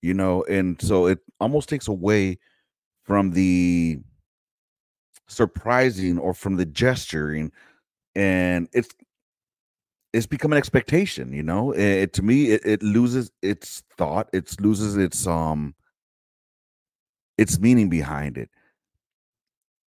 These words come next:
When I was a kid and I would get gifts, I'll give you an example.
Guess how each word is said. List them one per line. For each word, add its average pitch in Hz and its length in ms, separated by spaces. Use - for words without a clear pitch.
When 120 180
I 143 80
was 170 140
a 147 80
kid 71 420
and 92 120
I 95 60
would 101 180
get 95 220
gifts, 69 480
I'll 131 100
give 143 160
you 139 60
an 120 60
example. 90 520